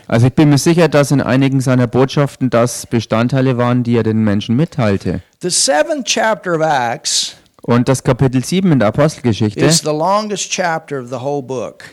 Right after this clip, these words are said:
Speaker 1: ist das längste Kapitel dieses, dieses Buches.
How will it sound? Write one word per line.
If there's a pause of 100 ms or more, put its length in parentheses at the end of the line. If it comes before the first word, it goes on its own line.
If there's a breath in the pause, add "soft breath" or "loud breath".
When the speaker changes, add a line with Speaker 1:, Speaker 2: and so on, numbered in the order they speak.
Speaker 1:
ist
das
längste
Kapitel
dieses,
dieses
Buches.